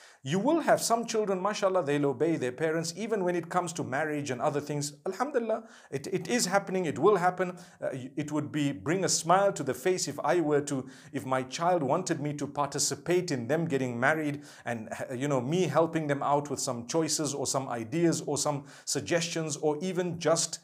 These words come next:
my opinion. It would be very nice, but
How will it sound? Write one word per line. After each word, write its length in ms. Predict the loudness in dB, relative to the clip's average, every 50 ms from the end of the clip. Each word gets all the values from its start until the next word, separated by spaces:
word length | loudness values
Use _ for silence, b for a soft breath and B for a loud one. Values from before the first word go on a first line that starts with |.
| B B B B 0
my 320 | 2 4 4 4 2 -2 -4
opinion. 540 | -8 0 0 0 2 2 0 -4 -4 -10 -16 -20 _ _ _ _ _ _ _ _ _ _ -12 -10
It 120 | -4 -2
would 120 | -2 0 0
be 100 | 0 4
very 300 | 4 4 4 4 2 2
nice, 340 | 0 0 0 -2 -4 -6
but 400 | 4 6 6 6 6 4 0 -10